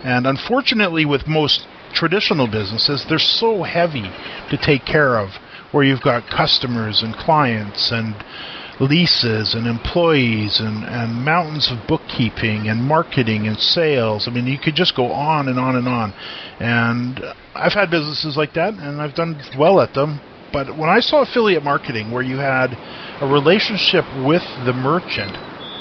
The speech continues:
who did the heavy lifting, they're the one that are collecting the check, they're the one that has to inventory everything, they are the one that has to handle refunds and deal with the clients, and they're the ones with the employees and all of the,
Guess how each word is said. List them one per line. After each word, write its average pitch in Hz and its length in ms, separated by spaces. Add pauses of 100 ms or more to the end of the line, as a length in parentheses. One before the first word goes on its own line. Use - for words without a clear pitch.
(280)
who 180 120
did 160 300 (160)
the 127 80
heavy 143 300
lifting, 110 480
they're 175 260
the 180 80
one 151 340
that 123 120
are 117 180 (460)
collecting 131 520
the 117 160
check, 104 280 (120)
they're 151 180
the 175 80
one 156 220
that 120 120
has 120 260
to - 100
inventory 110 840
everything, 98 500 (640)
they 156 160
are 175 140
the 156 80
one 147 220
that 131 120
has 131 240
to 113 100
handle 120 320
refunds 104 800
and 110 140
deal 127 260
with 117 160
the 110 80
clients, 117 640
and 113 140
they're 160 160
the 170 100
ones 135 220
with 123 140
the 120 100
employees 110 760
and 110 140
all 139 320
of 117 160
the, 110 180